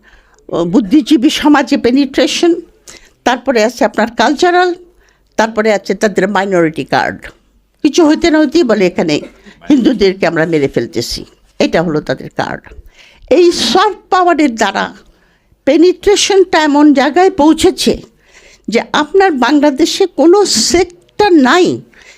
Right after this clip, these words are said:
যেখানে আপনার রর পেনিট্রেশন হয় নাই। আপনি আমাদের যে এত এখানে রিটায়ার্ড আর্মি অফিসাররা বলে বসে আছেন, আপনাদের সামনেই বলছি, আপনার আমাদের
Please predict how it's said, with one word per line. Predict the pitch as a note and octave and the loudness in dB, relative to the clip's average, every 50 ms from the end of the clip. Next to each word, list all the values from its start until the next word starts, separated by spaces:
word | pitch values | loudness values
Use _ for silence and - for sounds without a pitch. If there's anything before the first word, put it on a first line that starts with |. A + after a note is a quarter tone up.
| _ _ _ | _ _ _
যেখানে | - - C#4+ - - E4 E4 E4+ F#4 F4+ | -4 -2 -2 0 0 2 2 2 2 0
আপনার | - - G#3+ - B3+ A#3+ C#4+ E4+ G4+ F4 - - _ _ - - _ _ _ _ - | -2 -6 -4 -4 -2 0 0 0 -2 -2 -8 -20 _ _ -20 -20 _ _ _ _ -4
রর | F3 F3+ G3 G#3 C4+ E4 E4+ D#4 | 0 2 2 2 2 2 0 -2
পেনিট্রেশন | - - C4+ A3+ A3+ - - - - F3+ - - - A#3 | -2 -2 -2 0 0 -2 -4 -6 -8 -8 -8 -6 -8 -6
হয় | A#3+ A#3+ - D3 C#3 | -6 -4 -2 -2 -2
নাই। | E2 D2 D#2+ F2+ - - - - _ _ _ _ _ _ _ _ _ _ _ - - - - - - - - _ _ - | -2 -4 -4 -6 -8 -10 -14 -20 _ _ _ _ _ _ _ _ _ _ _ -20 -20 -18 -16 -14 -14 -16 -16 _ _ -8
আপনি | - - - - E4+ F#4 | -8 -8 -4 0 0 0
আমাদের | E4 C#4+ C#4+ E4 E4 D4+ F4+ F4 D4 | 2 2 2 0 0 2 0 0 2
যে | - F4 | 2 0
এত | C#4+ D4 D4 - | 0 0 0 0
এখানে | D#4 C#4+ D4 D4 - D#4 D4 D4+ D4 | 0 0 2 0 0 2 4 4 2
রিটায়ার্ড | B3 A#3+ B3+ - - D#4 C#4 C#4+ C4 | 4 2 0 2 2 2 2 2 2
আর্মি | B3+ B3 C4+ C4 C4 C#4+ | 2 2 2 2 2 2
অফিসাররা | C#4 B3+ A3+ B3+ B3+ A#3+ - C#4 C4 B3 A#3 C4 C4 | 2 2 2 0 0 0 2 0 0 0 0 0 0
বলে | A3 A#3+ B3+ B3 G#3+ - | 0 0 0 0 -2 -2
বসে | F#3+ F#3+ A3+ A3 A3 - D#4 | -2 -2 -2 -2 0 0 0
আছেন, | A3 G3+ G#3 - - F2+ F2+ - - _ _ _ _ - - _ - _ - | 0 0 -2 -4 -6 -6 -6 -8 -14 _ _ _ _ -20 -20 _ -20 _ -6
আপনাদের | A3 A3 - G#3 A#3 A#3+ G3 A3 | -6 -4 -2 -2 -4 -2 -4 -8
সামনেই | - - C4 B3+ C4+ D4 D#4+ D#4+ | -6 -4 -2 2 2 4 4 4
বলছি, | A3 F#3+ F3+ F3 E3+ - - F#3+ - - - - _ _ _ _ _ - - _ _ _ _ - - - | 2 2 0 0 -2 -4 -6 -6 -6 -8 -10 -18 _ _ _ _ _ -20 -20 _ _ _ _ -18 -10 -8
আপনার | G#3+ C4+ - - B3+ D4+ C#4 A3+ - - - _ _ _ _ _ - | -8 -8 -4 -2 0 0 0 0 -2 -4 -10 _ _ _ _ _ -4
আমাদের | - D4 D#4 D4 C4+ E4+ D4+ E4+ | 0 0 0 2 2 2 0 0